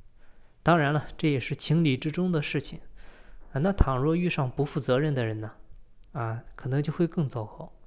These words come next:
啊，甚至你这个方案一做，把公司给你搞死都有可能啊，因为股份这个东西必须要慎重。其实方案写出来呢，它也只是开始，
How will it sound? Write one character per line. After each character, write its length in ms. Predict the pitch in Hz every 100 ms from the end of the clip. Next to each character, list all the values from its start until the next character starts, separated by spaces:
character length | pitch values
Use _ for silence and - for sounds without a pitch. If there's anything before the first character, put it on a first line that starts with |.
| - - - -
啊， 80 | -
甚 240 | - 208 165
至 100 | 147
你 140 | 127
这 160 | 123 160
个 100 | 147
方 200 | 180 180
案 140 | 147
一 120 | 131
做， 340 | 151 165 127 - - - - -
把 120 | -
公 240 | 123 180 185
司 180 | - 180
给 120 | 185
你 120 | 165
搞 240 | 143 127 226
死 200 | - 123
都 100 | 120
有 120 | 117
可 160 | -
能 180 | 107 110
啊， 160 | 107 - - - -
因 120 | - 196
为 80 |
股 300 | 180 - 127
份 280 | 127 - 220
这 80 | 143
个 100 | 123
东 200 | 123 123
西 240 | - 135 - - - -
必 100 | -
须 160 | 170 -
要 120 | 160
慎 280 | - 160 131
重。 200 | 113 131 - - - - - _ _ - - - - - - -
其 120 | - 226
实 120 | 262
方 240 | 262 285
案 180 | 311 220
写 300 | - - 98
出 180 | - 220
来 180 | 196 143
呢， 200 | 123 - - - -
它 80 | 160
也 160 | 190
只 160 | 190 143
是 160 | -
开 260 | 151 - 202
始， 340 | 208 - -